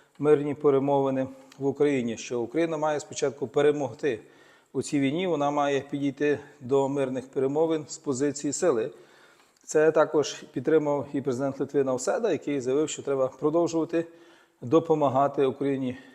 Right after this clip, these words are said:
до того, щоб вона мала найкращі умови для мирних перемовин.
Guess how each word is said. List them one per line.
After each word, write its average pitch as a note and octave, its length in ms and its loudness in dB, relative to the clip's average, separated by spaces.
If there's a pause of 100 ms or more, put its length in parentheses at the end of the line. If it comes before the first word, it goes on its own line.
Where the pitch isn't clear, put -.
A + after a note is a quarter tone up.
(300)
до C3+ 140 -2
того, D3+ 240 4
щоб C3+ 200 -6
вона C3+ 160 -2
мала C#3 260 2
найкращі C#3+ 580 -2
умови C#3+ 280 -4
для B2 220 -4 (420)
мирних C#3 340 -2
перемовин. A#2+ 500 -2